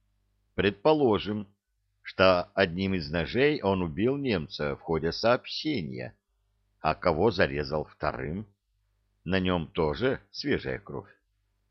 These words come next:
И потом, самое странное — это его вещи.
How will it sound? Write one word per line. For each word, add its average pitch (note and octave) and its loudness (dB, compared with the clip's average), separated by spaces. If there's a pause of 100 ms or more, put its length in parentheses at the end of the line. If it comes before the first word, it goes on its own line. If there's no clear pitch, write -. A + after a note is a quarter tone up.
(920)
И F2 0
потом, F2 0 (520)
самое E2 2
странное — C3 0 (100)
это G2+ 0
его G2+ 0
вещи. C#2 -8